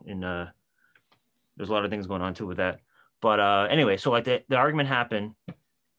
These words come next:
and it was getting heated. And so they went outside and they were talking.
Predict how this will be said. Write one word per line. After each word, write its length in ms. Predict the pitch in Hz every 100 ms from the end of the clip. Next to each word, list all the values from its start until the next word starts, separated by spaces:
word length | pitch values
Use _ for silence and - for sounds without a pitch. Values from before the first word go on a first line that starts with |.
| _ _ _ _ _ -
and 460 | 110 110 107 110
it 60 | 104
was 120 | 107
getting 160 | 117 104
heated. 460 | 143 147 85 90 - _ _ -
And 520 | 104 104 95 92 92 -
so 120 | 120
they 80 | 113
went 160 | 123
outside 680 | 117 113 - _ - 117 117
and 80 | 101
they 60 | 92
were 100 | 90
talking. 600 | 123 113 110 90 87